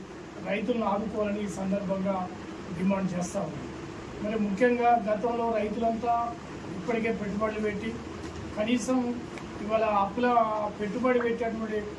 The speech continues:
వెళ్ళేటువంటి దిశ కూడా రైతులు లేదు. పూర్తిగా రైతులంతా కూడా అప్పుల పాలై ఉన్నారు. ఈ సందర్భంగా ఈ వర్షాలతో మరింత లోతుగా అసలు వ్యవసాయమే చేయలేనటువంటి దుస్థితి ఉన్నది. అందువల్ల ఇవాళ కేంద్ర రాష్ట్ర ప్రభుత్వాలు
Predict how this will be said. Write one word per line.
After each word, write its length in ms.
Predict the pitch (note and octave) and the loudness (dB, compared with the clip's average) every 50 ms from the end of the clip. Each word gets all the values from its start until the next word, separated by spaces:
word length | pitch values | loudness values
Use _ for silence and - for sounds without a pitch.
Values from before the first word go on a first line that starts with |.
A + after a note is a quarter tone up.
| - - - - - - | -10 -12 -12 -10 -10 -4
వెళ్ళేటువంటి 540 | F#3+ F#3+ A3 A#3 A3+ A3 - A3 G#3+ G#3 G3 E3+ | -4 0 2 4 4 2 2 0 -2 -2 -2 -2
దిశ 200 | F#3+ F#3+ - A3 | -2 -2 0 0
కూడా 260 | A3+ A3 A3 A3 A3+ | 0 0 2 2 2
రైతులు 400 | G#3+ G3 F#3+ G3 F#3 G3+ G#3+ G3+ | 2 2 0 -2 -2 -2 -2 -2
లేదు. 280 | F#3+ F3+ D#3 D#3 D#3 - - - - - - - - - - - - G#3+ | -2 -2 -4 -4 -6 -8 -10 -10 -10 -10 -10 -10 -10 -10 -10 -10 -10 -6
పూర్తిగా 480 | G#3 A#3+ B3+ G#3 G3+ C4 B3 B3 - A3 | 0 0 2 2 4 4 6 6 4 4
రైతులంతా 420 | G#3+ G#3+ G#3+ A3+ A#3+ A#3+ A#3+ B3 A#3 | 2 0 0 0 0 0 0 0 0
కూడా 180 | A3+ A#3+ A#3 | 2 2 2
అప్పుల 220 | A3 - - A#3+ A#3 - - | 2 0 0 -2 -2 0 4
పాలై 220 | A#3 A3 A3 A3 A3 | 4 4 4 2 0
ఉన్నారు. 340 | G#3+ G3+ F#3+ F#3 F3 - - - - - - - - - - - - - E3 A3 | 0 0 0 0 0 -2 -4 -8 -10 -10 -10 -10 -10 -10 -10 -10 -10 -6 -2 2
ఈ 160 | B3 C4 C4 A#3+ | 4 4 4 4
సందర్భంగా 680 | - A#3 A3+ A3+ B3+ B3+ B3 B3 B3 A#3+ A#3+ A#3+ A#3+ A#3 | 4 2 2 4 4 2 4 4 2 2 2 2 2 2
ఈ 100 | A3+ A3 | 2 0
వర్షాలతో 600 | A3 G#3+ G#3+ G#3+ - B3 B3 B3 A#3+ - A#3+ A#3 A#3 A#3+ G#3+ | 0 0 0 0 2 2 2 2 2 2 0 -2 0 0 0
మరింత 380 | G3 G3+ G#3 B3+ C4+ C4 B3 C4 | 0 2 2 6 6 6 6 6
లోతుగా 640 | B3 A#3+ A#3 A#3 A#3 A#3 B3 A#3+ A#3+ A#3+ A3 G#3 - - - - - - - - - - | 2 2 2 0 0 0 0 0 2 2 2 2 0 -6 -8 -10 -10 -10 -10 -10 -6 -6
అసలు 260 | G3 - - A3 G3+ | -6 -4 -2 -2 0
వ్యవసాయమే 640 | F#3+ F#3+ G3 G#3+ A#3+ A#3+ C4 C4+ C4 C4 C4 C4 B3 - - A#3 | 2 2 2 2 2 4 4 6 6 6 4 4 2 0 0 -2
చేయలేనటువంటి 640 | A3+ A3 A3 A3 G#3+ A3 G#3+ G3 G3+ G#3 G3+ G3 G3 | 0 0 0 -2 -4 -6 -6 -6 -6 -4 -4 -4 -6
దుస్థితి 560 | F#3 E3 F3 F3 - - A3+ G#3 - A3 A3 G3 F#3+ - - - - - - - - - F3+ | -6 -6 -6 -6 -6 -6 -6 -8 -6 -6 -6 -6 -6 -6 -8 -10 -10 -10 -10 -10 -10 -6 -2
ఉన్నది. 280 | F3+ G3 G3+ A#3+ B3+ - - - - - - - - - | 0 0 2 2 0 -4 -6 -10 -10 -10 -10 -8 -6 -6
అందువల్ల 340 | F#3+ F#3+ G3+ G3+ G#3 G#3+ | -4 -2 0 0 0 0
ఇవాళ 580 | A3 A3 G#3+ G#3 G3+ G#3 G#3 G#3 G3+ G3+ F#3+ G3 F#3+ - - - - - - - - - E3 | 2 2 2 2 0 0 0 2 0 2 0 -2 -2 -6 -10 -10 -10 -10 -10 -10 -10 -6 -2
కేంద్ర 280 | F#3+ G#3 A3+ G#3+ A3 | 0 2 2 2 2
రాష్ట్ర 380 | G#3+ G#3 G3 F#3+ G3 G3 - G#3+ | 2 2 2 2 0 0 0 -2
ప్రభుత్వాలు 1040 | G#3 F3+ F#3+ F#3 F3+ G3 G3+ F3+ - G#3 G#3 G3+ G3+ G#3 G3+ F#3+ - - - - | -4 -2 -2 -4 -2 -2 -4 -2 -2 0 0 0 0 0 0 -2 -4 -6 -8 -10